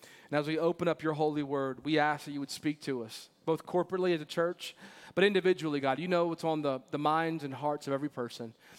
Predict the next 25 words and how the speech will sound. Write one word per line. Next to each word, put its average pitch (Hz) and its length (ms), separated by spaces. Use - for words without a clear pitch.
that 151 80
you 170 80
would 135 120
speak - 580
to 120 260
us, 120 140
God. 113 300
God, 147 160
we 180 120
even 165 160
right 156 120
now 147 140
say, 127 260
"Speak, - 760
your 127 160
servants 151 680
are 120 80
listening." 117 560
We 131 120
love 143 220
you, 139 120
Lord, 120 180
in 120 100
Jesus' 120 380
name. 110 220